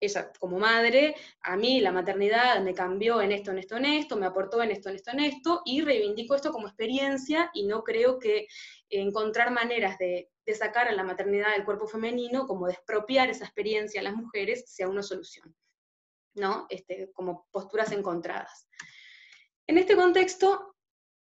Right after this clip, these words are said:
aparece este libro de Elizabeth Badinter, que nace en el cuarenta y cuatro en Francia, y el libro se llama Existe el amor maternal. En realidad es la traducción la que se llama así, el libro en francés tiene un nombre, otro nombre,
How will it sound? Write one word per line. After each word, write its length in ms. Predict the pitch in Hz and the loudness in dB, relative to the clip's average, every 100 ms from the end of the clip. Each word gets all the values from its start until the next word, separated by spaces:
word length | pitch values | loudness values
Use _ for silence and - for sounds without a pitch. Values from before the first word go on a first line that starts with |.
| _ _ _ | _ _ _
aparece 360 | 233 214 226 247 | 0 2 4 2
este 160 | 254 | 2
libro 500 | 247 285 277 277 320 311 | 4 4 6 6 6 0
de 100 | - | -2
Elizabeth 400 | 226 226 220 208 | -2 -2 -2 -2
Badinter, 760 | 226 285 277 285 349 403 - _ - | 2 4 4 4 2 -2 -12 _ -8
que 160 | 196 | -4
nace 240 | 190 202 214 | 0 0 0
en 60 | |
el 100 | 190 | 0
cuarenta 260 | 190 185 180 | 0 -2 -2
y 80 | 185 | 2
cuatro 300 | 247 262 190 | 4 4 -2
en 100 | 185 | -2
Francia, 640 | 247 254 240 262 277 339 - - - - | 0 0 -2 -2 -2 -2 -8 -20 -20 -4
y 100 | 277 | 4
el 120 | 277 | 4
libro 240 | 262 262 277 | 6 4 2
se 100 | 247 | 0
llama 320 | 220 208 220 | 0 -2 -2
Existe 360 | 220 - 208 208 | -4 -4 -6 -2
el 60 | 196 | -2
amor 220 | 185 180 | -2 -4
maternal. 420 | 185 190 180 170 | -4 -4 -4 -4
En 120 | 233 | 0
realidad 340 | 262 269 302 320 | 2 4 2 2
es 100 | 277 | 0
la 60 | 277 | 0
traducción 600 | 254 196 - 220 208 185 | 2 0 0 0 2 2
la 100 | 180 | 0
que 80 | |
se 80 | 180 | -4
llama 220 | 175 185 | -4 -4
así, 160 | 185 196 | -2 -2
el 80 | 190 | 0
libro 340 | 226 247 240 | 2 0 -2
en 220 | 208 190 185 | -2 -2 -2
francés 360 | 196 196 240 | -2 0 -2
tiene 200 | 240 226 | -2 -2
un 100 | 196 | 0
nombre, 380 | 202 208 208 185 208 | 0 0 2 2 0
otro 200 | 214 180 | 0 -2
nombre, 340 | 170 190 | -2 -6